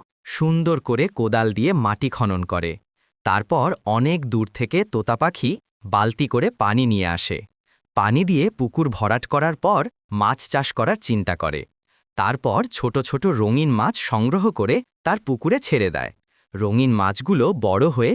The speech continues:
তোতা পাখির সামনে লাফালাফি করতে থাকে। হঠাৎ একদিন একটি কাক এসে পুকুরে বিষ ঢেলে দিলে মাছগুলো মরে যায়। তারপর তোতা পাখি কান্না করতে করতে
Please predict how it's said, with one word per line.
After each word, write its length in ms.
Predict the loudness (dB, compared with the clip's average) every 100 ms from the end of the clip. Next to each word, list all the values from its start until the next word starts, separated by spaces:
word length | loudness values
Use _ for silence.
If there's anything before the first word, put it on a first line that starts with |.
| 0
তোতা 240 | -2 -2 -2
পাখির 280 | -2 -2
সামনে 380 | -4 -2 0 2 2
লাফালাফি 560 | 0 -2 0 0 -2
করতে 280 | -4 -2 -2
থাকে। 300 | -4 -6 -6 -10 _ _ _ _ _
হঠাৎ 360 | -4 -2 0 0
একদিন 380 | 0 0 2 4 2 0 _
একটি 360 | -4 -2 0 0 -2 _ _
কাক 280 | 0 2 2 0
এসে 240 | 2 2
পুকুরে 400 | 2 0 0 2 2
বিষ 280 | 2 -2 -2
ঢেলে 240 | -4 -2 0
দিলে 220 | 0 2
মাছগুলো 540 | 2 2 -2 0 2 4
মরে 280 | 4 2 0
যায়। 240 | -4 -6 -12 _ _ _ _
তারপর 400 | 0 0 2 0 0
তোতা 280 | -2 -2
পাখি 280 | 0 -2 -2
কান্না 420 | -2 0 2 2 2
করতে 300 | 0 -2 -2
করতে 320 | -2 0 0